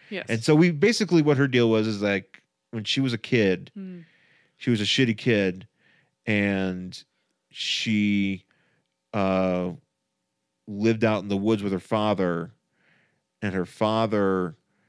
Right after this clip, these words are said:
Speaker 2: was killed in, like, a f-, like, a brush fire or something.
Speaker 1: Yeah, and it, it's,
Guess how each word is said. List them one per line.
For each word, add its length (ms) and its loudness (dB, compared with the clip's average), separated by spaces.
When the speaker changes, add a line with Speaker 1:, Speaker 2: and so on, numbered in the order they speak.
Speaker 2:
was 320 -6
killed 360 -2
in, 120 -2
like, 220 -4
a 20 -6
f-, 340 -18
like, 140 -8
a 60 -6
brush 340 -2
fire 380 2
or 60 2
something. 220 0
Speaker 1:
Yeah, 140 2
and 280 0
it, 280 -4
it's, 720 -16